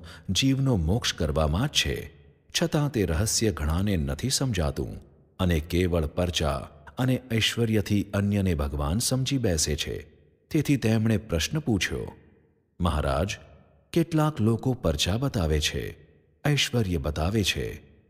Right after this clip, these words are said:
તેને અબુદ્ધજનો ભગવાન માની બેસે છે,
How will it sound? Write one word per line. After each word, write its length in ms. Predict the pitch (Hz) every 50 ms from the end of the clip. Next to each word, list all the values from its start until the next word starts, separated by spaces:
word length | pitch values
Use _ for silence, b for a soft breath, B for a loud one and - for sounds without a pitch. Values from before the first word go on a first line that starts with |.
| _ _ -
તેને 280 | 143 139 135 131 123
અબુદ્ધજનો 880 | - - - 98 95 110 113 98 87 78 90 87 92 95 90 85 76 73 B B B B -
ભગવાન 500 | 98 113 120 113 117 123 120 120 110 104
માની 300 | 101 95 95 92 92 82
બેસે 360 | 73 71 71 67 - - 131
છે, 380 | 120 - - 76 64 58 -